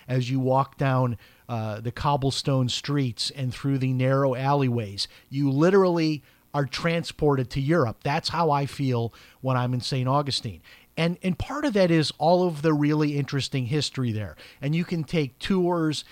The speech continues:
and you can visit museums, and you can hear about, you know, Ponce de Leon landing, and you can, uh, hear about the, you know, the Spanish, and then, uh, the French, and then, uh, how we, you know, how the U S, uh, you know, ended up, uh,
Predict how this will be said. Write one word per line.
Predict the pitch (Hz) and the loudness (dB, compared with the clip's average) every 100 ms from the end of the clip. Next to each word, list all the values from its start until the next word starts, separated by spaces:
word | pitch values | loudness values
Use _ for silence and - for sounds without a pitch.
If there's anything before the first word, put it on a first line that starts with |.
| - - | -18 -6
and | 139 | -2
you | 147 | -2
can | - 143 | -2 -2
visit | 139 135 135 | 0 0 -2
museums, | 123 117 110 160 165 156 147 131 - - - | -4 -4 -2 0 0 0 0 -4 -8 -20 -10
and | 143 139 | -4 -2
you | 139 | -2
can | 135 139 | -2 -2
hear | 127 147 143 | -2 0 2
about, | 131 127 127 120 - | 2 2 0 -2 -8
you | 131 123 | -6 -4
know, | 113 | -4
Ponce | - 135 120 | -2 -2 -2
de | - 127 117 | -4 -2 -2
Leon | 120 143 156 156 | 0 0 0 0
landing, | 147 147 143 139 139 139 - - - | 0 0 0 0 -2 -2 -6 -16 -12
and | 123 127 | -6 -4
you | 131 | -2
can, | 143 120 110 - 143 | -2 -4 -6 -12 -12
uh, | 120 104 104 | -10 -12 -12
hear | 110 147 | -2 0
about | 139 123 117 | 0 -2 -4
the, | 98 | -10
you | 107 | -16
know, | 101 | -12
the | - | -8
Spanish, | - - 165 160 156 147 - | -4 0 2 2 0 -2 -4
and | 113 131 | -4 -2
then, | 139 127 113 - - - | -2 -2 -8 -16 -20 -12
uh, | 120 113 101 104 | -8 -6 -8 -10
the | 107 | -12
French, | - 190 190 170 139 - - | -2 2 4 2 -2 -6 -8
and | 123 | -6
then, | 143 143 135 117 - _ - | -4 -2 -4 -8 -18 _ -8
uh, | 117 104 101 - | -6 -6 -10 -4
how | 135 131 | 0 0
we, | 143 143 123 | 0 -2 -6
you | 135 117 | -12 -12
know, | 110 104 | -12 -8
how | 131 131 117 - | -2 -2 -2 -10
the | 139 113 127 | -20 -12 -6
U | 143 151 | 0 2
S, | 143 123 - 123 | 2 0 -6 -10
uh, | 95 87 92 | -18 -20 -20
you | 120 | -14
know, | 120 113 | -12 -6
ended | 139 139 | -4 0
up, | 139 127 | -2 -2
uh, | - | -8